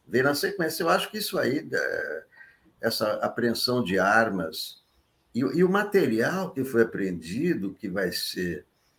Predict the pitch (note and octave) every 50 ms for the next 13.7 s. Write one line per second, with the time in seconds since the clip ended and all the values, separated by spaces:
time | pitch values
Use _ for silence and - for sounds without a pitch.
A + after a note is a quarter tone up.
0 | _ _ _ _ _ _ - E2 E2+ E2+ E2 D#2 F#2 G2 E2+ D2+ D#2 D#2 D2 C#2
1 | D2+ D#2 D#2 D2+ D#2+ - A2 G#2 G#2+ G#2 F#2+ F#2 G2 F#2 - G2 F#2 G2 G2 F#2
2 | F#2+ F#2 F2 - - G2+ G2 G#2 - - - - F#2 F2 F2 - - - G2+ -
3 | A2+ A#2+ A#2 - - A#2 C3 D3 E3 D3+ B2 A#2+ A#2+ A#2+ A2+ G2+ F2+ G2+ G2+ F2
4 | G#2 A#2 B2+ B2+ A2+ F#2 F2 G#2+ A#2+ A#2+ A#2 A2+ G#2 E2+ E2+ F#2 E2+ - - -
5 | - - _ _ _ - _ _ _ F2 F#2+ G#2+ A#2 A#2+ A2+ - - A2 G#2+ A2+
6 | A#2+ B2 - _ _ _ _ _ _ _ _ - F#2 G2+ G#2 G#2+ A#2 A#2 A2 F#2+
7 | F#2+ G#2 A2 G#2+ A2 G#2 G#2 G#2 G#2+ A#2+ B2 A2 F2 - - _ - G2 G#2 G2+
8 | G2+ - G#2+ G#2 G2+ G2 - - - C#3 F3 G3+ F3+ - - B2 A2 G2 F2 E2+
9 | - A2 B2+ D3 D#3 C#3+ A2 F#2 F2 - - - - B2+ C#3 C#3 C3 C3 F#2+ F2+
10 | - - - B2 C3 B2+ C3 B2+ F#2+ E2+ D#2+ - - - - - F#2 E2+ G2+ G#2+
11 | G2 F2 - - - - - - - - _ - C4+ C4 C4 - - A#3+ A#3 G#3
12 | G3 F#3+ F#3+ - C3+ G2+ F#2 A2 A#2 B2+ C#3 C3 B2+ A2+ G2+ G#2+ A2 A#2+ A#2+ -
13 | - - A2+ F2+ F#2 G#2+ A2 A#2+ B2+ A#2 G2 E2+ - -